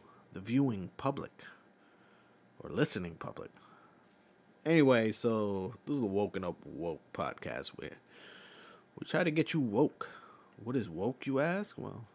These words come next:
it's a word that's used a lot nowadays. Everyone's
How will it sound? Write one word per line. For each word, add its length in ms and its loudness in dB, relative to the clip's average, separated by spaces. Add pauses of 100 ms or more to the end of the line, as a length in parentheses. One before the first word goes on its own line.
(1120)
it's 140 -14
a 60 -6
word 420 4
that's 220 -2
used 420 4
a 60 -2
lot 380 2 (120)
nowadays. 640 0
Everyone's 640 -2